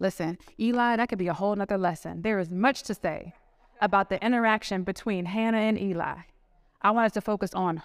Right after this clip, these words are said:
her story, not his story, her story, okay, today. Um, and maybe we'll come back to Eli and Hannah and that encounter and that exchange, because I do think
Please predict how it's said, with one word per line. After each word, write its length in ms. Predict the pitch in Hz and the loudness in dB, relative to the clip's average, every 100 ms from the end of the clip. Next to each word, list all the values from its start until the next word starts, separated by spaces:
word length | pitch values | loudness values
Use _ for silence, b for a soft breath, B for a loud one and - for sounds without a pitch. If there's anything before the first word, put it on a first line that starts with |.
| - | -6
her 380 | - 262 196 156 | 0 2 2 -2
story, 600 | - - 170 151 165 170 - | -8 -4 -4 -4 -6 -8 -2
not 300 | 185 185 - | 0 0 -2
his 540 | - 247 170 170 - | -2 0 0 -4 -12
story, 540 | - - 170 - 165 156 | -14 -8 -8 -6 -10 -4
her 180 | - 233 | 0 0
story, 480 | - 170 165 - - 190 | 0 -4 -4 -8 -8 -10
okay, 300 | - 180 170 | -4 -4 -4
today. 460 | 190 170 - 185 - _ _ _ - | -4 -4 -4 -8 -14 _ _ _ -4
Um, 420 | 196 190 185 185 - | 0 0 0 -4 0
and 120 | 214 | 2
maybe 160 | 226 233 | 2 2
we'll 160 | 208 | -2
come 220 | - 220 | 0 0
back 160 | 208 196 | 0 0
to 200 | 208 208 | -4 -4
Eli 280 | 208 196 180 | -2 -2 -4
and 100 | 170 | -6
Hannah 280 | 190 185 180 | -6 -4 -4
and 200 | 170 175 | -2 -2
that 160 | 180 | -2
encounter 540 | 175 165 - 180 170 175 | -4 -6 -6 -6 -4 -4
and 120 | 170 | -2
that 120 | 160 | -4
exchange, 500 | - - 180 170 165 | -8 -4 -2 -2 -6
because 200 | 165 160 | -6 -4
I 100 | 160 | -4
do 260 | 156 208 208 | -4 -6 -4
think 460 | 190 170 170 B | -4 -4 -6 B